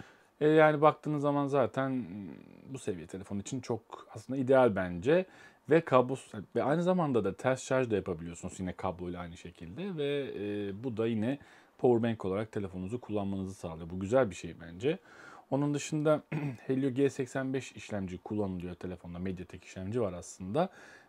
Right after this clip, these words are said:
Ee, mesela Pro modelinde de Snapdragon işlemci var mesela. Yani aslında aralarında gerçekten işlemci olsun, e, diğer özellikler olsun gerçekten ciddi farklar var baktığınız zaman. Bir tek ekran ölçüleri çok yakın, o kadar, onu söyleyebilirim yani. Evet,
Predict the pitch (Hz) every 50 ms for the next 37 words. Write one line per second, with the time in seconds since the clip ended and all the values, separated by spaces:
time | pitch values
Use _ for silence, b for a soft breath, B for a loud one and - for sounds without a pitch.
0 | _ 98 104 101 101 101 101 101 104 107 104 110 104 - - - 147 151 139 117
1 | 104 92 95 90 87 90 90 92 113 156 156 - - - 139 135 - - 104 98
2 | 90 87 90 85 - - - 82 82 82 - - 64 67 67 71 - - - -
3 | - 60 76 92 98 95 98 101 98 95 B B B B B B B - 107 -
4 | - 120 117 117 120 120 120 120 123 127 120 127 123 120 113 - - 110 95 104
5 | - - 120 107 107 104 117 120 117 110 - - 120 117 110 95 - 85 90 95
6 | 95 92 92 98 101 113 127 135 131 117 107 110 107 101 - - 107 107 98 -
7 | 156 139 120 117 107 - - - 139 131 117 101 101 95 104 120 113 - 113 95
8 | 87 - - - 82 80 82 82 82 78 82 82 - _ - 87 82 82 80 87
9 | 92 120 165 185 B B B B B _ - 147 - 160 143 151 143 - - 147
10 | 139 143 135 - - - 131 120 - - 104 - 95 90 - 131 131 113 - 98
11 | 87 95 101 101 101 90 101 98 95 92 90 87 85 85 82 82 82 85 82 85
12 | 95 135 175 - B B B B B B B B B B B B B B - 185
13 | 135 -